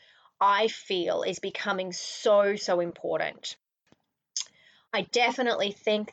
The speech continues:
that before you endeavor to improve your health, you need to look at, um, how you feel about yourself.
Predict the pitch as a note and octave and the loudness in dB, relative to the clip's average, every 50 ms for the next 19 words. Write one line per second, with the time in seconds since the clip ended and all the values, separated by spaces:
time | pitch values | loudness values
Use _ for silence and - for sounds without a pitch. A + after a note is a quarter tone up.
0 | _ - F#3+ F3 F3 E3+ E3 E3 - - _ - - - - - - _ _ - | _ -2 0 2 2 2 2 2 0 -4 _ -6 -4 -4 -4 -4 -8 _ _ -20
1 | - _ _ _ - G#3+ G#3 - - _ - A#3+ A#3 A#3 A#3+ B3 B3+ B3+ B3 A3+ | -20 _ _ _ -6 -6 -6 -6 -2 _ 6 8 8 8 8 8 8 8 6 4
2 | A#3 A#3 A#3+ A#3 A#3 A3+ A3+ G#3+ - G#3 G3+ F#3+ G#3+ G#3 - - G#3+ G3 F3+ - | 0 -2 2 4 4 4 4 4 4 4 4 4 2 0 -2 -4 -6 -6 -6 -2
3 | G#3 G3 F#3+ F3+ G3 F#3+ - - - - F#3 F#3 A#3 E4+ A4 - - - - - | 0 0 0 0 0 -4 -4 -4 0 2 4 6 6 4 2 -2 -8 -16 -12 -10
4 | G3 G3 F#3+ G3 G3+ G3+ G3+ G3 F#3+ - G#3+ G3 F#3+ F#3+ G3 F#3 - - - G3+ | -8 -6 -4 -2 -2 -2 -2 -2 -2 -2 -2 -2 0 2 0 0 -2 -4 -4 -2
5 | F#3 F3+ F3 F3 E3 - - - - - - - - _ _ _ - - _ _ | 0 0 2 0 -2 -4 -4 -4 -4 -4 -4 -6 -10 _ _ _ -20 -20 _ _
6 | _ _ _ _ _ _ _ _ _ _ _ _ - G3 F#3 F#3 F3+ F3+ - - | _ _ _ _ _ _ _ _ _ _ _ _ -4 -2 -2 0 -2 -4 -4 -2
7 | - A3 G#3+ G#3+ A#3 A3+ A#3 A#3 - - A#3 A3 G#3+ G#3 - G3+ F#3+ E3 D#3+ F3+ | 0 2 2 2 2 0 -2 -4 0 2 4 4 4 4 2 2 0 0 0 -2
8 | F#3 - - - - G3+ F#3 F#3+ A3 C4+ F#4 G4+ | -4 -4 -4 -2 0 2 4 4 4 4 2 0